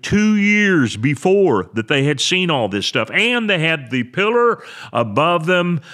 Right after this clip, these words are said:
uh, at, in the daytime that covered them, the cloud and the fire by night that warmed them out there in the desert. They had manna that God was feeding them. God was opening up rocks and giving them water out of the rocks. I mean,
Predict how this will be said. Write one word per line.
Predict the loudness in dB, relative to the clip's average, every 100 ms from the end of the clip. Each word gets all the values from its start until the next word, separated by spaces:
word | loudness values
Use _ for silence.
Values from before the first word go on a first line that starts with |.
| -4
uh, | -2 -2 -2
at, | -2 -2 -2 -2 -2
in | -2 0
the | 0 0
daytime | 0 0 0 -2 0 0 -2
that | -4 -4
covered | -2 0 -2
them, | -2 -2
the | -2
cloud | -4 -2 0 0 0
and | -2
the | -4
fire | -2 -2 0 0 0
by | 0 -2
night | 0 0 0 -2 -2
that | -4
warmed | -2 -2 0 0 0 -2
them | -2 -2 0
out | -2
there | -2
in | -2
the | 0
desert. | 0 0 -2
They | -2
had | 0 0 0
manna | 0 0 2 2 0 -4 -16 -6
that | -4
God | 0 0 0
was | -2 0
feeding | 0 0 0
them. | 0 0
God | 0 -2 -2
was | -2
opening | -2 -2 -2 -2
up | -2 0
rocks | 2 2 0 -4 -4
and | 0
giving | 0 0 0
them | 0 2
water | 2 2 2
out | 2 0
of |
the | 0
rocks. | 2 0 -2
I | -2
mean, | -2 -2